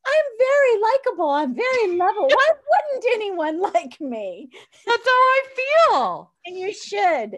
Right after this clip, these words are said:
Speaker 1: You should. And that comes across even in social.
Speaker 2: Yeah,
Speaker 1: Yeah.
Speaker 2: I'm gonna be, I'm gonna be too much for some people. I'm really okay with that.
Speaker 1: Girl, you just, you're like my sister from another mister. I
Speaker 2: <laughs> I
Speaker 1: ab-
Speaker 2: love it.
Speaker 1: <laughs> That's totally,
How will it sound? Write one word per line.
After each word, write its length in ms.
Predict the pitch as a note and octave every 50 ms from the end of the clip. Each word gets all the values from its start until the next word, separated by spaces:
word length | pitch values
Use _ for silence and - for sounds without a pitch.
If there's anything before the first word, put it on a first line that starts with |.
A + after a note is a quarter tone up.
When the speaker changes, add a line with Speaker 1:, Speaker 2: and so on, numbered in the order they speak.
| -
Speaker 1:
You 180 | - B3 C4+ D4
should. 400 | - - - - D#4+ D4 C4+ A#3+
And 140 | B3+ B3 B3
that 160 | C4 B3+ C4
comes 220 | D#4+ D#4+ C#4+ C4 C4+
across 460 | C#4 C#4+ - C#4+ B3+ A#3 B3 B3 -
even 280 | G#3+ A#3+ A#3+ A3+ A#3 A3
in 160 | A3 G#3+ G#3+
social. 580 | G#3+ - G3+ F#3+ F#3+ F#3+ - - - - B3 _ _ _ _ _ _
Speaker 2:
Yeah, 220 | - A#3 C#4+ C4 B3 A3+
Speaker 1:
Yeah. 60 | - -
Speaker 2:
I'm 120 | E4+ F4+ F#4+
gonna 180 | G#4 G#4 G#4+
be, 220 | C#4+ F#4 F4+ E4 - - -
I'm 100 | C4+ D4+
gonna 140 | D#4+ E4+ D#4+
be 140 | E4+ D#4+
too 180 | - - - C#4+
much 300 | B3+ A3 G3 F3 - -
for 100 | - C4
some 220 | C4 - C#4 C#4 C4
people. 460 | - D4 C#4 - C#4+ D4+ D#4 D4+ - -
I'm 220 | A#3+ C4 C4 B3+
really 260 | B3 A#3 A3 G3+ F#3 D#3
okay 260 | C3+ - - F3 C3+
with 120 | A2+ - -
that. 180 | - D#2 - - _ _ _ _ _ _ _ _ _ _ _ _ _ _ _ _ _ _ _ _ _ _ _ _ _
Speaker 1:
Girl, 760 | _ C#4+ D#4 E4+ E4+ F4 F4 F4 F4 F4 F4 F4 E4+ D#4+ - _ _
you 220 | D4 F4 A4+ A#4+ F#4+
just, 260 | F#4+ F#4 C4 - _ _ _ G2 G2+ F2+ A2+ D3+
you're 380 | C#4+ D4+ G4 A4+ A#4+ A#4 G#4+ G#4
like 200 | D4+ B3+ A#3 A#3
my 180 | A#3+ B3 A#3+ A#3+
sister 400 | B3 - B3+ B3+ - - C#4+ C#4
from 220 | - D4 C#4 C#4
another 300 | C#4+ C#4+ C#4 C4+ C4+ C#4+
mister. 360 | B3+ A#3+ G#3+ A3 _ - G3+ -
I 420 | - - B3 C4+ C4+ - C4+ D4
Speaker 2:
<laughs> 20 | -
I 80 | C#4+ C4
Speaker 1:
ab- 80 | B3 A#3
Speaker 2:
love 180 | A3 G3+ F#3
it. 160 | F3 D#3 D#3+ - - -
Speaker 1:
<laughs> 120 | _ _
That's 420 | C#5 B4+ G4+ G4+ - - - - -
totally, 540 | - D#4 F4 F#4+ G4+ G4+ F#4+ F#4 F#4 G4